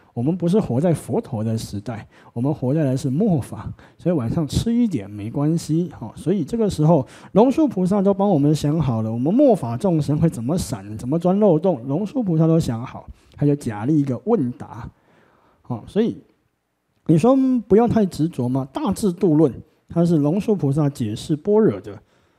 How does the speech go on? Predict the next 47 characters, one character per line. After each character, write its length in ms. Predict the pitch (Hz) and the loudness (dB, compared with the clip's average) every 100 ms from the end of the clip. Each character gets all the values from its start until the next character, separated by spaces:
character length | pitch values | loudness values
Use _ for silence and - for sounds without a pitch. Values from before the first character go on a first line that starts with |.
| _ _ - | _ _ 4
论 240 | 220 147 | 4 4
点， 180 | 127 113 - | -2 -12 -10
所 180 | - 262 | 0 2
以 80 | 277 | 4
呢， 220 | 226 226 - _ _ _ _ - | 2 0 -6 _ _ _ _ -2
既 160 | 330 | 0
然 180 | 175 147 | 2 2
是 100 | 175 | 2
解 180 | 165 120 | 0 -2
释 180 | 165 147 | -2 -2
般 320 | - 202 214 | 0 4 4
若 220 | 156 101 | 4 0
的， 200 | 98 104 - _ _ _ _ - - | -8 -16 -18 _ _ _ _ -20 0
最 220 | 370 214 | 2 4
有 220 | 143 120 | 2 -2
权 480 | 120 - 120 117 185 | -8 -6 -4 -4 2
威 180 | 214 233 | 4 4
的、 160 | 180 | 2
最 260 | 117 - 320 | -2 -2 0
有 160 | 165 113 | 0 -2
资 280 | - 208 | -4 -2
格 200 | 220 143 | 2 2
讲 220 | 151 143 127 | 2 -2 -4
不 140 | 240 | -2
要 160 | 320 233 | 0 -2
执 220 | - 151 | -2 -4
着 200 | 165 120 | -2 -4
的、 200 | 123 120 - _ | -2 -6 -8 _
不 100 | 247 | 0
要 160 | 277 240 | 0 0
太， 220 | - 247 202 175 160 160 143 _ _ _ | 0 2 2 4 2 0 -6 _ _ _
不 80 | 185 | 0
要 120 | 233 | 2
在 160 | 226 226 | 2 2
那 100 | 214 | 4
个 180 | 180 151 | 4 4
实 380 | - 135 185 226 | 0 0 0 0
时 260 | 156 131 | -2 0
跟 160 | 170 175 | 2 2
非 180 | 277 320 | 2 0
实 200 | - 180 | 0 -2
时 160 | 143 | -2
中 240 | 170 185 185 | 0 -2 2
间 200 | 180 180 | 2 2
在 120 | 170 | 2
那 100 | 170 | 2
里 180 | 131 | 2